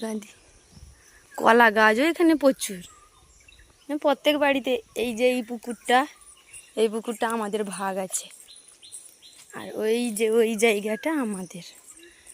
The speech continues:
এখানে একটা বাড়িও আছে, ওই বাড়িটা এই যে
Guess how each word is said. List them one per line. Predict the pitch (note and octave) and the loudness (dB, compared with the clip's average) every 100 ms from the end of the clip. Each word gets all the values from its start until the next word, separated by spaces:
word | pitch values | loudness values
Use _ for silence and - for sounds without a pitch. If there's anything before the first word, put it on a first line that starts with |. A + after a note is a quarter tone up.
| - | -16
এখানে | F#3 G3+ G#3 G3+ | -12 -10 -8 -10
একটা | - A#3+ G#3 | -6 -4 2
বাড়িও | G#3 G3+ G#3 A3 A#3 A3+ G#3 | 2 2 2 2 4 4 2
আছে, | - C#4+ G4 - - - - | 4 4 4 -2 -20 -20 -10
ওই | G3+ G3+ | -6 -2
বাড়িটা | G#3+ A3 A3+ A3 | 0 0 0 0
এই | A3 | 0
যে | F#3 | -2